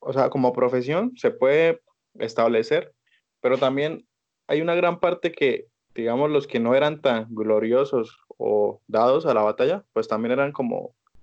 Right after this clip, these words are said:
entidades de mercado, ¿no? Eran esclavos, personas que, o sea, lo-, los gladiadores eran personas prácti-, prácticamente que maneja-, se manejan en un mercado y resultaban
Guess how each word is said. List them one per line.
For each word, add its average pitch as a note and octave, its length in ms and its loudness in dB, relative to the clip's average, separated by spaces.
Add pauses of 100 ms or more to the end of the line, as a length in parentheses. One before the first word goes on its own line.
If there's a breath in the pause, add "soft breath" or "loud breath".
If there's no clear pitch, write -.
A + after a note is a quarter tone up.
(160)
entidades B2 680 0
de A#2+ 100 0
mercado, A#2+ 580 0
¿no? C#3 360 -4
Eran C3 260 0
esclavos, B2 1040 -2 (260)
personas B2 420 -2
que, B2 120 -6
o A2 300 -6
sea, A2 160 0
lo-, - 320 -4
los A#2+ 240 -10
gladiadores A2+ 400 2
eran C3+ 260 -2 (560 soft breath)
personas B2 420 -2
prácti-, - 400 -4
prácticamente B2 640 -4
que A2+ 160 -6 (140)
maneja-, - 460 -8
se - 120 -10
manejan A#2 380 0
en C3 140 2
un B2 100 2
mercado C3+ 560 2 (380)
y C3 100 -8
resultaban A#2 880 2